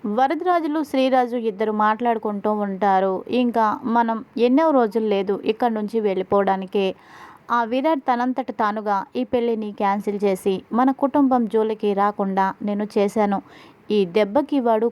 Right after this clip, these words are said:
కోలుకోలేడు అని చెప్పి అంటాడు కొడుకుతో వరదరాజులు. "అవును నాన్న, నువ్వు ఇలా చేస్తావని నేను కూడా అనుకోలేదు. ఈ దెబ్బకి కరెక్ట్గా ఇంకా ఆ విరాట్ మన జోలికి రానే రాడు.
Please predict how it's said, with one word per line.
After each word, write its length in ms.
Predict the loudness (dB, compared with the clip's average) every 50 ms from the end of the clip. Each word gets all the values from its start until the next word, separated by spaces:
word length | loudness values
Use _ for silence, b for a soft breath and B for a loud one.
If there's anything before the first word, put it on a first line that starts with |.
| -2
కోలుకోలేడు 760 | 0 2 2 2 2 0 0 0 2 2 0 0 0 -2 -4 -6 -10 _ -6 -4
అని 160 | -4 -4 -4 -4 -6
చెప్పి 320 | -6 -2 0 0 2 2
అంటాడు 420 | 2 0 -2 -2 0 0 0 0 0
కొడుకుతో 560 | 0 0 0 0 0 -2 -4 0 0 2 2
వరదరాజులు. 760 | 2 0 0 -2 -4 -2 -2 -2 -2 -2 -2 -2 -2 -2 -4 -6 B B B B B B B 0
"అవును 260 | 2 2 2 0 0
నాన్న, 420 | -2 -2 -2 -2 -4 -4 -4 -4 -6 _ _ -4 -2
నువ్వు 160 | 0 2 2
ఇలా 140 | 2 2 2
చేస్తావని 800 | 0 0 0 0 0 2 2 2 2 2 0 0 -2 -6 -8 -6 -4
నేను 380 | -2 -2 0 0 0 -2 -2
కూడా 240 | 0 0 0 2 2
అనుకోలేదు. 840 | 0 -2 -2 -4 -8 -6 -2 0 0 2 2 2 2 0 0 -2 -2 -6 _ _ -4
ఈ 120 | -2 -2 -2
దెబ్బకి 720 | -2 0 0 0 0 0 -2 -2 0 0 0 0 0 0 -4 _ -10
కరెక్ట్గా 720 | -8 -4 -2 0 0 0 -2 -2 -2 0 2 2 2 0 0 -2
ఇంకా 420 | -6 -6 -4 -2 0 0 0 -2 -4 _ B B B B B B B
ఆ 60 | -2 0
విరాట్ 560 | 2 2 2 4 2 2 0 2 0 0 0 -2 -4 -4
మన 240 | -2 0 0 0
జోలికి 500 | -2 0 2 4 4 4 4 2 2 2
రానే 440 | 2 2 2 2 2 0 0 -2 0
రాడు. 400 | 0 2 2 2 2 0 -2 -2